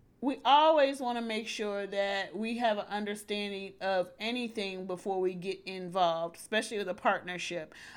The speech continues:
Uh, this is why they have contracts for business partnerships, and, um, you,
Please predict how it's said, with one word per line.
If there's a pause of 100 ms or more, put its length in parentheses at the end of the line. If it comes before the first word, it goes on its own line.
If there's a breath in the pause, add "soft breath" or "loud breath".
(120)
Uh,
this
is
why
they
have
contracts
for
business
partnerships,
and, (460 loud breath)
um,
you,